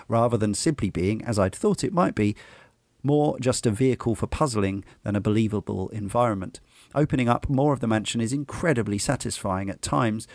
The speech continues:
feeling like a completing, uh, completing a jigsaw puzzle, albeit one that tries to gore you in the face at regular intervals.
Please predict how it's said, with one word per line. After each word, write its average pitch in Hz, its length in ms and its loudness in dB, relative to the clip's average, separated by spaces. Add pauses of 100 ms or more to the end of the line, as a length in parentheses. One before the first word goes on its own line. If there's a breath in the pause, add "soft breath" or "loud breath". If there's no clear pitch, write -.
(140)
feeling 123 320 2
like 120 200 2
a 123 60 -4
completing, 120 680 -2 (200)
uh, 107 120 4
completing 127 460 0
a 104 60 -2
jigsaw 127 360 0
puzzle, 92 320 -2 (300 loud breath)
albeit 117 300 2
one 120 160 4
that 123 100 0
tries 120 280 0
to 170 80 2
gore 170 280 2
you 110 140 4
in 107 100 2
the 117 80 0
face 98 400 -2
at 117 180 -2
regular 98 320 0
intervals. 95 520 0